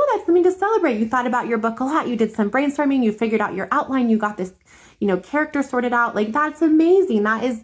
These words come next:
that's progress that's meant to be celebrated too, right? It all counts and it all moves your book forward, and it's all, like, a necessary part of the process. So thinking about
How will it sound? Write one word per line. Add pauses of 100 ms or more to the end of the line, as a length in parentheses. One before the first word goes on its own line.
(260)
that's
progress
that's
meant
to
be
celebrated
too,
right?
It
all
counts
and
it
all (600)
moves
your
book
forward,
and
it's
all,
like,
a
necessary
part
of
the
process. (480)
So
thinking
about